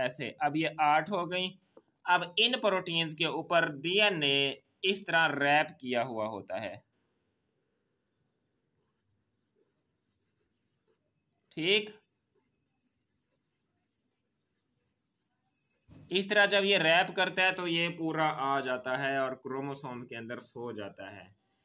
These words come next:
ये था न्यूक्लियोसोम। इसकी डेफिनेशन लिख लें, डीएनए wrapped around the core of eight histone proteins is called nucleosome।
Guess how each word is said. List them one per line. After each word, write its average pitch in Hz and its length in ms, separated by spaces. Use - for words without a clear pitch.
ये 196 440
था 165 340
न्यूक्लियोसोम। 131 1000
इसकी 170 260
डेफिनेशन 170 600
लिख 131 240
लें, 104 200
डीएनए 180 560
wrapped 160 600
around 170 640
the 143 100
core 185 480
of 120 340
eight 180 360
histone 185 600
proteins 127 800
is 151 280
called 156 420
nucleosome। 131 920